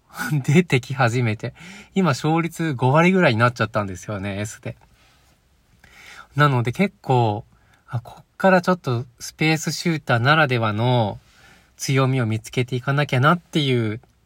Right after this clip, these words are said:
段階に達しましたね。はい。そしてね、やっぱりこのガチマというかですね、あの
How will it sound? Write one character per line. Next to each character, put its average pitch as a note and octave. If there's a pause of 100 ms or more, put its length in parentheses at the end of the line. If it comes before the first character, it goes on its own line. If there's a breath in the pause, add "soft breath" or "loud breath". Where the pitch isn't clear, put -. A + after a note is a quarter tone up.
段 A#2
階 A#2
に B2+
達 G#2+
し -
ま A2+
し -
た G#2
ね。 C#3 (200)
は A2+
い。 A2+ (760 loud breath)
そ A#2+
し -
て -
ね、 B2
や A#2+
っ -
ぱ B2+
り A#2+
こ A2+
の A2
ガ G2+
チ -
マ C3+
と E3
い F3
う F3+
か B2+
で A2
す -
ね、 A2 (680 soft breath)
あ A#2
の A2